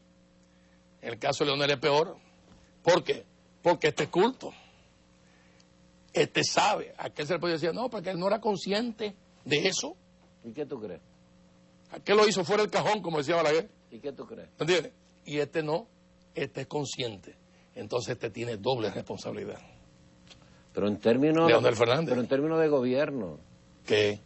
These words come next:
Speaker 2: ¿Es igual, eh, de malo aquel que este?
Speaker 1: Mira,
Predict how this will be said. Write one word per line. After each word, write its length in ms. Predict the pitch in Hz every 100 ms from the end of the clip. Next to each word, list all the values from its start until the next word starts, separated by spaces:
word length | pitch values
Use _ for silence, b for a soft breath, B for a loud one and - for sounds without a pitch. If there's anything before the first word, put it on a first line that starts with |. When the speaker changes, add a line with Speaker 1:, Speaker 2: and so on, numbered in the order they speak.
| -
Speaker 2:
¿Es 260 | 117 139
igual, 680 | 160 156 165 170 160 151 147 - b b -
eh, 140 | - 131
de 100 | 139
malo 360 | 147 170 170
aquel 340 | 151 - 165 156
que 160 | 175
este? 360 | 175 - 170 151 - - b b b b b b - - -
Speaker 1:
Mira, 280 | 123 107